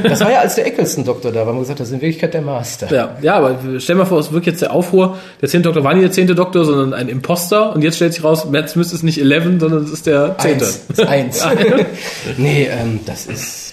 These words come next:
Speaker 1: ist peinlich. Also ich finde den Charakter sowas von peinlich und genau das zieht die Geschichte in meinen Augen runter. Weil du hast eine wirklich tolle Geschichte, die du hättest erzählen können mit eben diesen Wasserzombies und das war ja auch unheimlich.
Speaker 2: Mhm.
Speaker 1: Und dann passieren immer diese typischen Tennant-Scheiß-Orgien, wo er dann auf Gadget Gadget steif da rumrei-, fährt und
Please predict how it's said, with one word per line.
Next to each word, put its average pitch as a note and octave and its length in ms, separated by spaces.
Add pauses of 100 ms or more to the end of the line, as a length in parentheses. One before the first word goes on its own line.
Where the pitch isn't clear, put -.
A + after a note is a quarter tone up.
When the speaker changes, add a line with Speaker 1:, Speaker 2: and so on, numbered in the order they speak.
(140)
Speaker 1:
ist - 160
peinlich. F#2+ 460
Also F#2+ 140
ich - 140
finde A#2 140
den A2 120
Charakter A2 340
sowas A2 220
von G#2 120
peinlich A2 340
und A2 120
genau G2+ 180
das G#2+ 240
zieht - 220
die G#2+ 80
Geschichte G2 360
in F#2 60
meinen F#2 260
Augen F2+ 220
runter. F2+ 360 (320)
Weil G#2 100
du F#2+ 100
hast G#2 160
eine E2+ 80
wirklich F2+ 260
tolle E2+ 220
Geschichte, D#2+ 360
die D2+ 60
du D2 60
hättest E2+ 260
erzählen D2 400
können D#2+ 140
mit F2 100
eben F#2 140
diesen F2 220
Wasserzombies G2+ 560
und F2+ 100
das F#2 140
war F2+ 100
ja G2+ 100
auch - 180
unheimlich. G2+ 600 (220)
Speaker 2:
Mhm. C3+ 240
Speaker 1:
Und A2+ 120
dann A#2 240
passieren A#2+ 340
immer A2 140
diese G#2 220
typischen G2+ 680
Tennant-Scheiß-Orgien, G2+ 1200
wo G2 80
er F#2 80
dann F#2 120
auf F2+ 140
Gadget F#2+ 320
Gadget G#2 420
steif G#2+ 600
da F#2+ 160
rumrei-, G2+ 840
fährt A2+ 520
und F#2 200